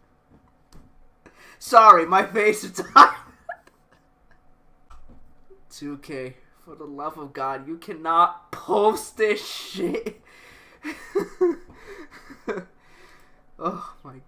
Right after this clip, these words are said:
God. This is beyond awful. This is, yo. Yo, you better not post this shit, yo. Now, granted, this could be for, like, shits and giggles.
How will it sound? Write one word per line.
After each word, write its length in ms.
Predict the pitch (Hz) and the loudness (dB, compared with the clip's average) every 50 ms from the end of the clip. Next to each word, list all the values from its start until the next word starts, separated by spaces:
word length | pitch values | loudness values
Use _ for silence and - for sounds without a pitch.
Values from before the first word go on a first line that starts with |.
| - 143 | -20 -20
God. 360 | 156 151 127 127 135 139 139 - _ _ - - - - - _ _ - - _ _ _ _ _ _ _ _ - - | -20 -20 -18 -18 -16 -18 -18 -20 _ _ -20 -20 -20 -20 -20 _ _ -20 -20 _ _ _ _ _ _ _ _ -20 -20
This 200 | - 131 - - | -20 -20 -20 -18
is 540 | 139 139 143 135 131 - - - - - - _ _ - | -16 -14 -14 -16 -16 -20 -20 -20 -20 -20 -20 _ _ -20
beyond 360 | - 110 110 113 117 117 113 - 123 | -20 -20 -20 -20 -20 -20 -20 -20 -20
awful. 500 | 110 110 113 - - - 117 123 113 117 _ _ _ _ _ _ _ _ _ _ _ _ _ _ _ _ _ - _ _ _ _ _ _ _ _ _ - | -20 -20 -20 -20 -20 -20 -20 -20 -20 -20 _ _ _ _ _ _ _ _ _ _ _ _ _ _ _ _ _ -20 _ _ _ _ _ _ _ _ _ -20
This 180 | 120 - - - | -20 -20 -20 -20
is, 760 | 135 127 120 - - - - - - - - - - - - 127 | -18 -18 -16 -16 -16 -18 -18 -20 -20 -20 -20 -20 -20 -20 -20 -20
yo. 480 | 123 120 117 117 117 120 120 117 120 - - _ _ _ _ _ _ _ _ _ _ _ _ _ _ _ _ _ _ _ - _ - - - _ _ - _ _ - - - _ _ - | -20 -20 -18 -16 -16 -14 -16 -16 -18 -20 -20 _ _ _ _ _ _ _ _ _ _ _ _ _ _ _ _ _ _ _ -20 _ -20 -20 -20 _ _ -20 _ _ -20 -20 -20 _ _ -20
Yo, 260 | - 147 147 127 139 | -18 -16 -14 -12 -10
you 340 | 139 135 135 139 147 165 175 | -10 -10 -10 -8 -6 -6 -6
better 380 | 135 143 156 160 165 170 170 | -6 -6 -4 -2 -2 -2 -2
not 280 | 156 165 170 180 180 180 | -2 -4 -4 -6 -6 -8
post 460 | - - 170 170 170 180 180 - - | -12 -12 -8 -8 -6 -6 -8 -10 -12
this 240 | - 160 165 175 180 | -10 -8 -8 -8 -10
shit, 460 | - - - - - 165 160 160 135 | -12 -16 -16 -14 -12 -12 -10 -10 -12
yo. 380 | 143 151 151 151 151 151 147 147 - _ - - - - - _ _ - | -12 -12 -10 -8 -8 -8 -10 -10 -14 _ -20 -20 -20 -20 -20 _ _ 2
Now, 180 | 214 226 240 | 6 6 6
granted, 580 | 233 233 226 247 247 254 247 247 - 202 185 165 | 6 4 2 0 2 2 0 -2 -2 -2 -2 -2
this 180 | 202 233 247 - | -2 -4 -4 -4
could 200 | - 311 269 - | -6 -8 -8 -8
be 160 | 262 254 254 | -10 -12 -12
for, 200 | 240 - - 214 | -12 -10 -8 -4
like, 220 | 196 190 180 170 | -2 -2 -2 -2
shits 440 | 175 - - 208 202 196 202 - - | -4 -6 -4 -4 -4 -4 -4 -8 -10
and 140 | 196 170 139 | -10 -10 -8
giggles. 800 | 160 156 160 156 165 170 170 170 180 180 - - - - - | -6 -6 -6 -4 -4 -4 -4 -4 -6 -8 -12 -14 -16 -18 -20